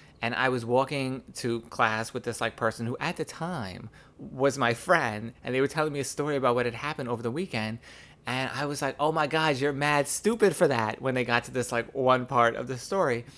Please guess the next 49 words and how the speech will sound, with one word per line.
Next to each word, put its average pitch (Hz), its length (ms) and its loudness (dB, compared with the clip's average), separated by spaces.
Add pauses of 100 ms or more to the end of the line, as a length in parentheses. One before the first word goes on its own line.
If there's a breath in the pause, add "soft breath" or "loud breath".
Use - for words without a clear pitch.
(600 loud breath)
And 156 120 -2
then 160 80 -4
they 156 100 -6
stopped 147 380 -6
talking 147 320 -4
to 110 40 0
me. 101 120 -4
Like, 101 240 0
obviously, 120 480 2
they 110 140 2
didn't, 123 180 2
like, 113 160 4
stop 123 280 2
talking 139 220 4
to 131 60 -4
me 135 120 -4
in 127 80 -2
that 120 160 -2
moment, 135 340 -2
but, 135 100 -2
like, 127 200 -2 (380 loud breath)
they 147 200 0
basically, 156 440 0
like, 131 160 0
avoided 156 400 0
me 120 140 0
for 123 100 -6
the 123 80 -2
rest 123 180 -2
of 123 80 -8
college, 156 400 -6
and 127 100 -8
I 127 80 -6
didn't 151 240 -8
find 165 200 -6
out 151 160 -6
until 120 220 -6
senior 123 320 -6
year 117 400 -4 (340 loud breath)
that, 123 300 0
um, 107 400 -6
it 131 100 -4
was 127 140 -4
because 123 340 -4
I 120 80 0
called 120 400 -4
them 113 200 -4
mad 110 280 -4
stupid, 110 540 -8